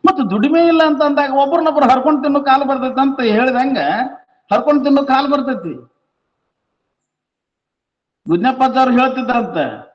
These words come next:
"ಇನ್ನು ಏನ್ ಮಾಡ್ತೀರಿ ತಡ್ಲೆ, ಇನ್ನೊಬ್ರು ಒಬ್ರನ್ನೊಬ್ರು ಹರ್ಕೊಂಡ್ ತಿಂದು ಹೋಗುವಂತ ಕಾಲ ಬರ್ತೈತಿ" ಅಂತ ಅನ್ನೋದು ಅಂತಿದ್ರಂತ. ಈಗ ಅದು ಇನ್ನೇನು ಸನೇದ್ರಾಗ ಬರ್ತೈತಿ ಅಂತ ಇನ್ನೇನು ಬ-, ಬಂದ ಬರ್ತೈತೇನ ಅಂತ ನಾನ್ ಅನ್ಕೊಂತೀನಿ.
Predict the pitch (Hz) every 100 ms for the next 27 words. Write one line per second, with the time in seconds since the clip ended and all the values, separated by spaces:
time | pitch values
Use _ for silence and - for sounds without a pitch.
0 | _ 160 233 269 262 247 240 220 214 202
1 | 214 247 233 233 262 226 214 208 247 254
2 | 220 226 208 214 247 - 233 214 214 220
3 | 226 226 208 208 226 214 208 196 214 208
4 | 208 196 196 208 214 202 202 196 185 190
5 | 196 349 151 208 247 240 226 208 208 190
6 | 202 208 220 214 202 208 208 190 170 175
7 | 185 175 175 190 185 165 160 143 143 135
8 | 113 101 98 _ _ - 135 165 175 143
9 | 151 196 185 170 151 185 - 147 156 143
10 | 135 131 147 - 143